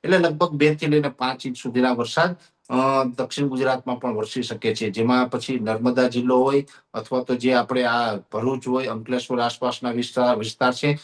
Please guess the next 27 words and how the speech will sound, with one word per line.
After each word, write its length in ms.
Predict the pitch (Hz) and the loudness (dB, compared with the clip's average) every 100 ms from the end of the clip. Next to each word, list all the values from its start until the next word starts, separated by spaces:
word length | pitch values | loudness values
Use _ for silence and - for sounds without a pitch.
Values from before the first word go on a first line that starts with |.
| _ _ | _ _
તમામ 260 | 135 165 156 | 2 4 2
વિસ્તારમાં 440 | 139 - 131 127 | 0 -2 -2 -4
સારા 320 | - 123 123 | -2 -2 -2
વરસાદ 380 | 117 110 139 139 | -4 -4 -4 -4
હજુ 280 | 107 117 123 | -4 -2 -2
પણ 200 | 135 147 | -2 -2
બે 220 | 117 113 | -2 -2
દિવસ 220 | 110 110 | -2 -6
સુધી 280 | - 101 113 | -6 -4 -2
નોંધાતા 460 | 104 92 92 87 78 | 0 0 -2 -4 -6
રહેશે. 380 | 78 - 78 - - _ | -6 -6 -8 -10 -18 _
મધ્યપ્રદેશ 640 | 143 131 180 175 165 165 147 | 0 4 4 4 2 2 6
બોર્ડરે 380 | 143 147 143 | 6 6 4
આવેલા 440 | 139 135 135 139 139 | 4 4 4 2 2
મહીસાગર, 600 | 117 123 - 127 120 123 | 2 -2 0 -2 0 0
દાહોદ, 480 | 117 110 120 120 110 | 2 0 0 -4 -4
ગોધરા, 300 | 113 113 117 | -2 -2 -2
છોટાઉદેપુર 840 | 110 98 107 110 113 107 110 110 | -6 -6 -4 -4 -4 -4 -4 -2
જેવા 220 | 107 113 | 2 2
વિસ્તાર 420 | 104 101 - 110 | 2 -6 -2 -2
છે 320 | 107 151 147 - _ _ _ | 2 4 4 2 _ _ _
અને 220 | 127 147 | 2 2
સાથે 300 | 147 147 147 | 2 0 2
એક 180 | 151 147 | 2 4
અરવલ્લી 600 | 143 - 139 135 143 127 | 4 4 0 2 2 0
જિલ્લો 340 | 107 107 95 | -4 -4 -6
છે. 260 | 90 87 | -6 -10